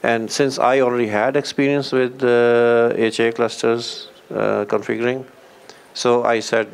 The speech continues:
"Let's go ahead with this." It's tested for, like, more than, a, I think I've been w-, working with these technologies for more than ten years now.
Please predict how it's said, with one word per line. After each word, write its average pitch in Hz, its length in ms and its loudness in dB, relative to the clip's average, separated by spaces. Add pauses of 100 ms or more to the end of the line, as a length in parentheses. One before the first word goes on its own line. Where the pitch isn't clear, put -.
(140)
"Let's 110 300 -2
go 110 240 2
ahead 101 240 -2
with 95 160 -4
this." 160 480 -4
It's - 300 -8 (160)
tested 135 420 0
for, 107 320 0 (240)
like, 101 260 -4 (1080)
more 120 200 2
than, 120 220 0
a, 104 160 -2
I 110 140 0
think 120 240 -2
I've 113 160 0
been 107 140 -6
w-, 101 180 -4 (100)
working 107 380 0
with 101 180 -4
these 107 240 -2
technologies 101 520 -4
for 117 80 -6
more 107 180 0
than 104 140 -4
ten 113 200 -2
years 123 240 -2
now. 127 220 -2